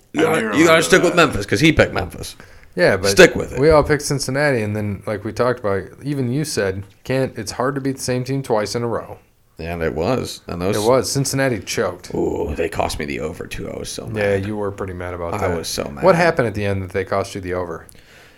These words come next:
Speaker 1: They, um, Cincinnati had to go down and score a touchdown just to win the game. So if they just would've went down and scored,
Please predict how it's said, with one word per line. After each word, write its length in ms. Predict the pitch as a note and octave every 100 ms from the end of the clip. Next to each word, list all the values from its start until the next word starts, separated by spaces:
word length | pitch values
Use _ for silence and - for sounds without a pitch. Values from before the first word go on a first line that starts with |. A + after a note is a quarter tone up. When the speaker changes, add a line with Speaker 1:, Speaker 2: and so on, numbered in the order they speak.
| _ -
Speaker 1:
They, 480 | A2+ G#2+ G#2+ G#2 - - - -
um, 460 | G#2+ G#2 G2 F#2 - _
Cincinnati 400 | - B2+ B2+ B2+
had 100 | A2+
to 60 | F#2+
go 100 | G2+
down 120 | G2
and 80 | F2
score 180 | A2 E2+
a 40 |
touchdown 520 | - - - A1 E2
just 160 | F2+ G2
to 60 | F#2+
win 160 | E2+
the 60 | D2+
game. 400 | G2+ E2 D2+ -
So 140 | - F#2
if 60 |
they 80 | G#2+
just 140 | G#2+ G2
would've 140 | F#2
went 180 | F#2+ -
down 180 | F#2 E2+
and 80 | E2
scored, 640 | - A#2+ G2 E2 D#2+ D#2